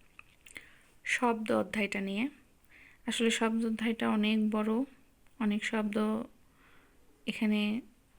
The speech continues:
যোগ হয়েছে। আমাদের বাংলা ভাষায় বিভিন্ন দেশের শব্দ নিয়ে গঠিত হয়েছে বাংলা ভাষা।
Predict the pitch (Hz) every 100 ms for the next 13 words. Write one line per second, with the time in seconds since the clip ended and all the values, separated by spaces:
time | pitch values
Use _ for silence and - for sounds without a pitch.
0 | _ - - - _ - - 220 208 202
1 | 196 208 202 - 220 269 - - _ 233
2 | 214 214 220 214 220 214 214 214 220 208
3 | 208 214 220 214 214 - 214 220 - -
4 | - - - - - 220 208 202 214 214
5 | 220 - - 220 214 214 214 - 220 214
6 | 214 208 220 214 240 - - - - -
7 | - - - - - - - 202 196 208
8 | 208 196 - 214